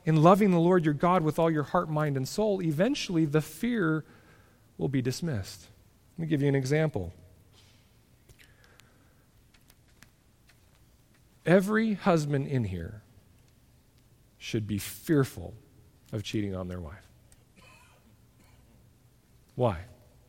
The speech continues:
'Cause you'll lose your wife. So what does that make you do?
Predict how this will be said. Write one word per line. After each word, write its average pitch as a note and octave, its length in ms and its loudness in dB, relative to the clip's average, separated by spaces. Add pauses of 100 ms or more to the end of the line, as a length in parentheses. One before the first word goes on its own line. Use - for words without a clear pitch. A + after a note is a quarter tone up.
(1500)
'Cause B2+ 140 0
you'll A#2 140 2
lose G2+ 180 0
your F#2+ 100 -6
wife. G2+ 400 -6 (3000)
So - 160 2
what D3+ 100 6
does D#3 120 2
that F#3+ 140 0
make C3+ 220 -4
you F#3+ 60 -2
do? C4 240 -6